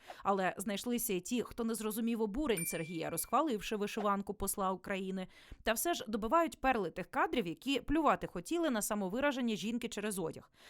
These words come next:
Справді, людина ж не гола в кадрі з'явилась, а тим більше людина зі здоровим глуздом, очевидно, помітить, що жодних порушень дозволеного в дрес-коді пані посла немає. Але коментарі українців контрастують один від одного.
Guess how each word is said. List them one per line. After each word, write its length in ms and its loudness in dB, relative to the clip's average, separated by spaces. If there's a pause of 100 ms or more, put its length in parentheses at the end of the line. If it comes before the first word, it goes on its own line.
(160)
Справді, 520 0
людина 300 0
ж 100 -4
не 60 2
гола 300 2
в 60 -2
кадрі 300 0
з'явилась, 560 -4
а 60 -4
тим 180 0
більше 260 0
людина 380 2
зі 100 -2
здоровим 400 0
глуздом, 440 0 (240)
очевидно, 420 0
помітить, 540 0
що 200 -6
жодних 300 0
порушень 500 0
дозволеного 640 0
в 60 -10
дрес-коді 640 -2
пані 280 0
посла 420 -4 (120)
немає. 440 0 (300)
Але 180 2
коментарі 440 2
українців 560 0
контрастують 760 0
один 200 -2
від 180 -4
одного. 400 -6